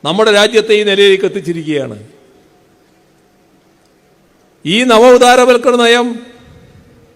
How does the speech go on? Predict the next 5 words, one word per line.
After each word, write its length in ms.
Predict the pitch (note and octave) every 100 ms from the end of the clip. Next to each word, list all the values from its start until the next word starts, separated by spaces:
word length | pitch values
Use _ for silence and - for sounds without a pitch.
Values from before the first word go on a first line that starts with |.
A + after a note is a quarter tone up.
| _ _ _ _ _ _ _ _ _ _ _ _ _ _ _ _ _ _ _ _ _ _ _ _
ആദ്യം 460 | C3+ E3 A3+ C#4 D4+
തുടങ്ങിയത് 460 | C4+ B3 C4 C4+ C4+
ബി 80 | A#3+ B3+
ജെ 100 | C4
പി 60 | B3